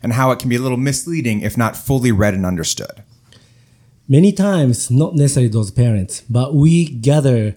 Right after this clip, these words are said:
Speaker 2: or accept the information what we want to hear. So this is the case, I believe. So there are some of the pa-,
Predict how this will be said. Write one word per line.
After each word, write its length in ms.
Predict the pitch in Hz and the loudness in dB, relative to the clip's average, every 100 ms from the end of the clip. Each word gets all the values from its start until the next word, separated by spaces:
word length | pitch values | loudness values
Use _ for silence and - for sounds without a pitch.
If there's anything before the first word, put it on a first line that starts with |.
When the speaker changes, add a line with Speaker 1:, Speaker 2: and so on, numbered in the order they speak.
| _ | _
Speaker 2:
or 220 | 113 117 - | -2 -2 -2
accept 420 | 127 - - 135 | -4 -2 -2 0
the 100 | 123 | 2
information 560 | 120 131 123 120 120 110 | 4 4 4 4 2 2
what 220 | 120 - | 0 2
we 140 | 127 | 4
want 220 | 127 117 | 4 4
to 80 | 107 | 0
hear. 440 | 98 - 120 175 - _ - - _ _ _ _ _ - | -6 -4 -2 -2 -6 _ -20 -20 _ _ _ _ _ -8
So 760 | - 143 135 127 123 117 - _ _ _ | -2 2 4 4 2 0 -4 _ _ _
this 320 | 151 131 160 170 | -6 0 2 4
is 180 | 143 | 2
the 60 | 120 | 0
case, 380 | - 147 156 - | 0 2 2 -2
I 120 | 120 | -4
believe. 440 | 101 110 104 95 - _ _ | -2 -2 -2 -4 -10 _ _
So 240 | - 135 127 | -2 2 4
there 120 | 127 | 2
are 60 | |
some 220 | 117 160 175 | 0 2 2
of 160 | 139 | 2
the 160 | 117 120 | 0 -2
pa-, 260 | - 135 | -2 -4